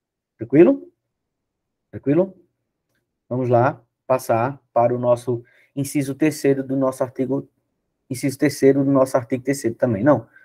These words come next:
volta, por favor, é, Kaique. <clears throat>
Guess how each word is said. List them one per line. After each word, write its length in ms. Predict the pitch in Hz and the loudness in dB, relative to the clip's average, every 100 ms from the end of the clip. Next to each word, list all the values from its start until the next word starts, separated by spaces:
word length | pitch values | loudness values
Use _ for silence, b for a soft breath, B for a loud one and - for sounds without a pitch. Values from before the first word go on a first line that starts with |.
| b b | b b
volta, 240 | 123 131 | 2 4
por 100 | 139 | 2
favor, 500 | - 127 139 135 110 - | 4 4 4 0 0 -6
é, 380 | 104 98 95 - _ | -8 -8 -10 -14 _
Kaique. 380 | 110 101 90 _ _ _ _ _ _ _ _ _ _ - | 0 0 -2 _ _ _ _ _ _ _ _ _ _ -8
<clears throat> 320 | 160 139 110 | -6 -4 -6